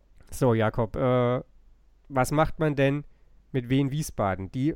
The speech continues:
haben nun wirklich seit dem Corona-Beginn auch wenig auf die Kette bekommen.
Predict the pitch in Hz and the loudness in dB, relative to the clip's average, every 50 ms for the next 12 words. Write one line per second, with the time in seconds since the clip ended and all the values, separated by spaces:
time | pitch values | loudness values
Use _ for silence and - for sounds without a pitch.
0 | - - - - - - 120 131 151 156 147 143 135 156 - - 147 143 - - | -6 -12 -16 -14 -8 -4 -2 -2 0 -2 -2 -2 -2 -2 -2 0 -2 -2 -2 -6
1 | - - - - - _ _ _ - - - - _ _ _ _ - 143 - 127 | -16 -20 -20 -20 -20 _ _ _ -20 -20 -20 -20 _ _ _ _ -10 -4 -2 -2
2 | 147 147 - 151 143 139 - - 139 113 123 139 156 151 143 143 135 - - 135 | 0 0 0 -2 -2 -4 -4 -4 -4 -2 0 0 0 2 2 0 0 -2 -4 -4
3 | 117 123 143 156 170 175 175 - - - - _ _ _ _ _ _ - 127 139 | -2 0 0 0 0 -2 -6 -8 -12 -20 -20 _ _ _ _ _ _ 0 0 2
4 | 143 135 - - - - 139 110 101 113 139 160 147 - - - 98 - - 113 | 0 0 -4 -12 -20 -18 -14 -4 0 2 2 2 2 0 -2 -6 -10 -10 -10 -10
5 | - - 110 101 110 104 - - - - 117 127 147 147 | -8 -6 -6 -6 -6 -8 -10 -8 -6 -4 -4 -4 -6 -8